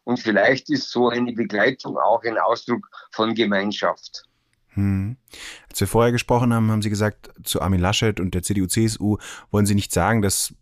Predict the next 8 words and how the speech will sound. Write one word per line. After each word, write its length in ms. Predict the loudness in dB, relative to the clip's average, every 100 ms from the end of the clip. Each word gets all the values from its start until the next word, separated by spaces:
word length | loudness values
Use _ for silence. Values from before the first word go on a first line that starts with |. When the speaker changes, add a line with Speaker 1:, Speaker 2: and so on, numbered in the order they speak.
| -4 -2
Speaker 2:
sollen 220 | 2 2
die 120 | 2 2
mit 180 | 0
sich 200 | 0 -2
ausmachen. 540 | 0 0 2 2 2 -2 -6 -20 -20 _ -4
Haben 180 | 0
Sie 120 | 0 -2
trotzdem, 680 | -2 -2 0 2 2 0